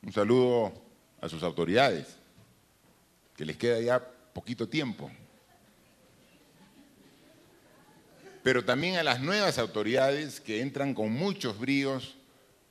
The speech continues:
con mucha fuerza, entusiasmo para continuar el trabajo. Aquí, como sabemos perfectamente, las obras quedan, pero para que queden las obras tienen que pasar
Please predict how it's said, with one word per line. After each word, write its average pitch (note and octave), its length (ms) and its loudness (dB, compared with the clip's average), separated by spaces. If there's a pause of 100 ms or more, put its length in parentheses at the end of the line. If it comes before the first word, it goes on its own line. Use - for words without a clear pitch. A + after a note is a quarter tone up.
(840)
con F#2+ 180 -6
mucha C#3 340 -4 (600)
fuerza, D3+ 420 2
entusiasmo B2+ 760 0
para F#2+ 180 0
continuar F#2+ 460 -4
el G#2+ 160 -4
trabajo. F2+ 400 -6 (960)
Aquí, C3 760 -6 (1000)
como E2 220 -8
sabemos A2 400 -4
perfectamente, A#2 920 -6 (540)
las - 240 -10
obras A#2+ 760 -6 (360)
quedan, A#2 480 -6 (1080)
pero F2+ 180 -8
para F2 240 -8
que F2 140 -14
queden C#3 280 -6
las A#2 200 -8
obras G#2 340 -6
tienen G#2+ 240 -8
que F2+ 100 -8
pasar A2 480 -4